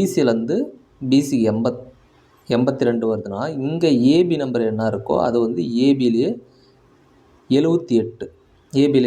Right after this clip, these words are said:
எழுபத்தெட்டு இருக்கு, எழுபத்தெட்டு ஏ பிக்கு வரணும். அப்ப ஏ பி பி சி ஏ சிக்கு இருக்கிற மாதிரி எண்பத்தி ரெண்டு, எழுபத்தெட்டு, பி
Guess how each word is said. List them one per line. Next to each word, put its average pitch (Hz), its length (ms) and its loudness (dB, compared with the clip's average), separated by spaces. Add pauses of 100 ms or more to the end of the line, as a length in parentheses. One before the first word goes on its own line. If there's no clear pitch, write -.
எழுபத்தெட்டு 120 400 -2
இருக்கு, - 220 -6
எழுபத்தெட்டு 117 360 0 (100)
ஏ 113 120 0
பிக்கு 104 240 -2
வரணும். 95 260 -4 (520)
அப்ப 113 120 -4 (200)
ஏ 143 120 4
பி 175 160 4
பி 139 160 2
சி - 160 -16
ஏ 117 120 0
சிக்கு 135 180 -10 (100)
இருக்கிற 131 260 0 (100)
மாதிரி 113 200 -6 (360)
எண்பத்தி 117 420 -4
ரெண்டு, 117 240 -2 (500)
எழுபத்தெட்டு, 120 520 0 (800)
பி 139 180 2